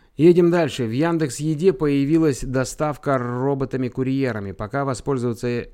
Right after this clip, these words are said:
ей можно в одном деловом квартале Москвы и в Иннополисе, а, под Казанью. Новость опубликовали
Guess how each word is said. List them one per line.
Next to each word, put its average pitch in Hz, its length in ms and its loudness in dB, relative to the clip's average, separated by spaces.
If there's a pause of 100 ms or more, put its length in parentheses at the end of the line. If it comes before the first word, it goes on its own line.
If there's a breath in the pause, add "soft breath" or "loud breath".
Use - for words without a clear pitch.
ей 127 320 0
можно 120 340 -2
в 110 80 -6
одном 120 400 -2
деловом 117 460 -2
квартале 117 440 -6
Москвы 117 460 -4
и 165 300 -2
в 131 160 -8 (100)
Иннополисе, 156 1080 -4 (360 loud breath)
а, 120 440 -2 (120)
под 135 340 -2 (100)
Казанью. 107 880 -6 (300)
Новость 135 460 -2
опубликовали 110 800 -6